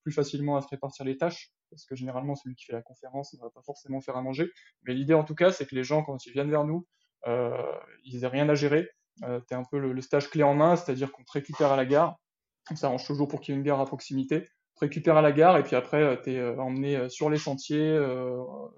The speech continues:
le logement est géré, euh, l'alimentation est gérée. Donc, euh, donc c'est ça. Donc on va dire que le client, lui, est, est bien, bien détendu et ça lui permet de bien couper. Et puis nous, par contre, on est,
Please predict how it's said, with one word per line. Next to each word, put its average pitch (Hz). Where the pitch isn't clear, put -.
le 131
logement 135
est 135
géré, 139
euh, 127
l'alimentation 135
est 131
gérée. 131
Donc, 131
euh, -
donc 131
c'est 139
ça. 127
Donc 135
on 147
va 151
dire 156
que 156
le 160
client, 165
lui, 151
est, 120
est 120
bien, 147
bien 151
détendu 175
et 131
ça 131
lui 143
permet 139
de 135
bien 165
couper. 165
Et 185
puis 135
nous, 147
par 151
contre, 151
on 127
est, 127